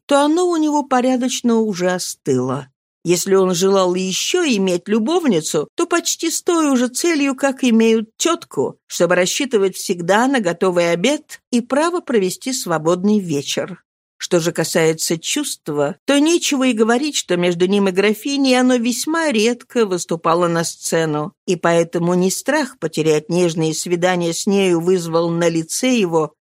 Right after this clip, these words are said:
странную улыбку, когда приехала Мари, а не удовольствие изменить свои привычки. Впрочем, это была одна из тех связей, которые называются приличными.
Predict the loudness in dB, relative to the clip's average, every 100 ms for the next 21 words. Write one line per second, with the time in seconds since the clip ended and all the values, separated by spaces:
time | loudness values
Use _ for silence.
0 | _ -16 -4 0 2 4 4 4 2 0
1 | 0 2 0 0 -8 -4 -4 -4 -6 -6
2 | 0 0 0 0 0 0 0 2 2 0
3 | -4 _ _ 2 4 4 4 2 2 0
4 | -2 -6 -8 -8 -2 0 0 0 0 0
5 | -2 -2 0 0 0 -2 -2 -2 -4 -6
6 | -10 -16 -16 _ _ _ _ _ -16 0
7 | 2 2 0 0 0 0 2 4 4 2
8 | 0 -2 0 0 2 2 -2 -6 -8 -6
9 | -6 0 0 2 -2 -2 -4 -2 -2 0
10 | 0 2 2 2 0 -6 -2 0 0 -2
11 | -6 -8 -4 -2 0 -2 -6